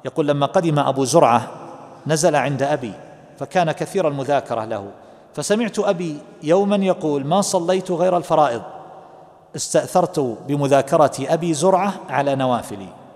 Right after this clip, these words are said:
وكان إسماعيل بن رجاء يجمع صبيان الكتاب فيحدثهم لئلا ينسى حديثه. الكتاب اللي يتعلمون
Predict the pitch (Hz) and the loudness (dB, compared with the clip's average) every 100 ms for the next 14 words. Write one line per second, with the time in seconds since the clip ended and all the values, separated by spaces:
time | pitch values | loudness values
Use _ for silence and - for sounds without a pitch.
0 | - - - 135 117 - - 156 143 - | -20 -16 -2 0 0 0 -2 -2 -2 -6
1 | 143 139 170 139 127 127 - 165 123 - | -4 -2 -2 0 0 0 2 2 0 0
2 | 165 165 151 135 - 139 170 170 165 185 | -2 0 0 0 -4 -2 -2 0 -2 -6
3 | 185 170 143 170 - - - - - 180 | -4 -2 0 0 -4 -20 -20 -20 -4 0
4 | 208 196 190 151 190 - 143 123 92 - | 2 2 0 0 -4 -2 -2 -4 -8 -12
5 | - - 139 147 185 156 143 123 101 - | -20 -8 -4 0 0 0 0 0 -6 -14
6 | - 139 156 156 - 151 - 139 123 107 | -6 -2 0 2 2 0 0 -2 0 -4
7 | - 95 92 - - - - 214 170 135 | -6 -12 -14 -18 -18 -16 -6 -4 -4 -8
8 | 123 123 139 139 139 143 135 117 | -10 -12 -10 -8 -6 -6 -10 -12